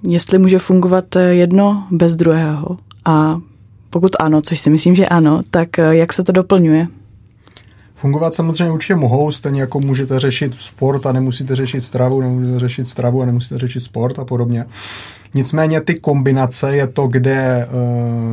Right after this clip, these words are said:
Speaker 2: eh, to začíná být zajímavý, protože jedna a jedna jsou tři v těchto těch případech, takže když vrstvíte víc těch dobrých zvyků k sobě, tak ty výsledky jsou ještě výrazně, výrazně vyšší, což je to, co dneska potřebujeme,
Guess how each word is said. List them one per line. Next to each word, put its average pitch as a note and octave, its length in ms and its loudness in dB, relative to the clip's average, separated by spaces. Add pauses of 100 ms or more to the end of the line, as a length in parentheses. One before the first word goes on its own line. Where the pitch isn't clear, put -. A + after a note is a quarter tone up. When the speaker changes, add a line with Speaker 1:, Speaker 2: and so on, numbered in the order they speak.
(140)
Speaker 2:
eh, - 20 -6
to B2+ 120 -4
začíná B2+ 360 -2
být C#3 120 -4
zajímavý, B2 440 0
protože C3 120 -4
jedna B2 300 0
a A#2+ 40 0
jedna B2 260 -2
jsou C3+ 220 -4
tři B2 320 -4
v C3+ 60 -12
těchto A#2 220 -4
těch A#2 200 -4
případech, A#2+ 440 -6
takže B2+ 200 -4
když B2 120 -2
vrstvíte B2 480 -6
víc A#2 260 -6
těch A#2+ 140 -4
dobrých A#2 400 -2
zvyků A#2 320 -4
k B2 80 -12
sobě, B2 380 -2 (460)
tak B2 160 -6
ty B2+ 100 0
výsledky B2 480 -2
jsou A#2+ 300 -2
ještě A2+ 240 -8
výrazně, B2 460 -2
výrazně B2 580 -2
vyšší, A#2+ 380 -4
což B2 200 -8
je A#2+ 60 -4
to, A#2+ 120 -6
co B2+ 120 -6
dneska A#2 280 -4
potřebujeme, A#2+ 720 -4